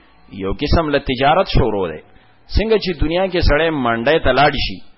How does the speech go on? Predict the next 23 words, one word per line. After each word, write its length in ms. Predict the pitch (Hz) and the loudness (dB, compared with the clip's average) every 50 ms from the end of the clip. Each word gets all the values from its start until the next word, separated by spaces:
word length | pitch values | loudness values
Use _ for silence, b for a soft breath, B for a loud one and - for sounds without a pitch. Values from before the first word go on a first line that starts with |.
| b b b b b _ - | b b b b b _ -2
اول 220 | 107 120 139 151 | 0 2 2 2
ته 100 | 143 156 | 2 0
نه 100 | 147 143 135 - | 0 2 2 4
سودا 280 | - 123 123 127 139 143 | 4 4 4 4 4 4
والی، 360 | 135 139 147 160 170 180 185 185 196 196 - - _ _ _ _ _ _ _ _ _ _ _ - | 6 6 4 4 2 0 -4 -6 -10 -14 -20 -20 _ _ _ _ _ _ _ _ _ _ _ -6
ښه 80 | - 165 - - | -4 0 2 2
سودا 260 | 160 147 139 147 147 | 2 2 2 2 2
والی 400 | 143 147 151 151 156 156 160 156 | 4 4 4 4 4 2 2 2
او 160 | 143 123 113 | 2 2 0
بیا 200 | 104 101 120 127 | 0 0 -2 0
دکان 440 | 123 113 110 98 - 120 123 123 110 | 0 -2 -4 -2 -2 -2 -2 -4 -4
کې 100 | 98 110 101 | -4 -2 0
واچي، 400 | 104 110 120 113 113 139 147 147 | 0 0 0 -2 -4 -6 -4 -2
او 140 | 151 151 147 | -2 -2 -2
دکان 480 | 123 110 110 98 - 120 117 123 120 110 | -2 -4 -6 -4 -4 -4 -2 -2 -4 -6
کې 180 | 104 110 104 101 | -8 -8 -6 -4
بیا 120 | 113 120 | -4 -4
خرڅوي، 460 | 110 - 110 101 101 95 - 131 151 160 | -4 -4 -6 -8 -8 -6 -6 -6 -6 -4
نو 80 | 160 | -6
لس 260 | 139 123 117 113 110 - - - - - - - - | -6 -4 -2 -4 -4 -4 -8 -14 -14 -16 -20 -18 -12
نیم 180 | 107 107 107 | -10 -10 -6
روپۍ 300 | 98 98 101 95 - 107 | -6 -6 -2 -2 -2 -2
پکې 260 | 101 - 95 90 92 | -2 -4 -8 -10 -10